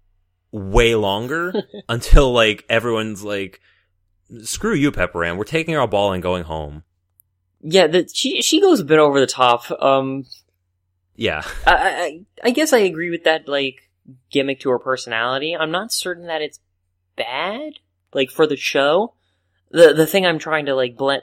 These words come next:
Speaker 2: like, uh, contrast it to is how Doug played out, which is
Speaker 1: Mm-hmm.
Speaker 2: he would recognize his moral failings before they became an issue,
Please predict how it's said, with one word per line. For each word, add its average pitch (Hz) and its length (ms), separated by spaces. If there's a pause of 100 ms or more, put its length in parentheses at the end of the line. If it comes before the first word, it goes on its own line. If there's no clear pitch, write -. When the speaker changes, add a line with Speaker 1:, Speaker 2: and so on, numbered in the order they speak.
(140)
Speaker 2:
like, 123 240
uh, 113 240 (180)
contrast 151 500
it 123 100
to 113 160
is 113 160
how 120 160
Doug 117 320
played 165 240
out, 185 240 (260)
which 165 200
is 156 140
Speaker 1:
Mm-hmm. 104 260
Speaker 2:
he 190 220
would 180 340
recognize 139 540
his 123 120
moral 127 280
failings 127 480
before 123 520
they 113 140
became 107 360
an 101 100
issue, - 340